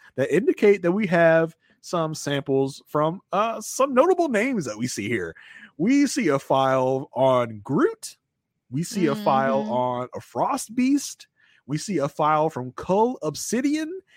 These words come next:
Speaker 1: And we see a file on Extremis. So,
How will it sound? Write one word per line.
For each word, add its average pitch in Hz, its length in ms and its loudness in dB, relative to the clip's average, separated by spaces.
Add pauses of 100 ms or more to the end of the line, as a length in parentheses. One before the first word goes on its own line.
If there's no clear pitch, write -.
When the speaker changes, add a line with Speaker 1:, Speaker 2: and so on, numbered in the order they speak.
(300)
Speaker 1:
And 233 360 -4
we 196 120 -6
see 185 280 -10
a 147 80 -6
file 139 480 -2
on 120 200 -4
Extremis. - 760 -10 (340)
So, 196 320 4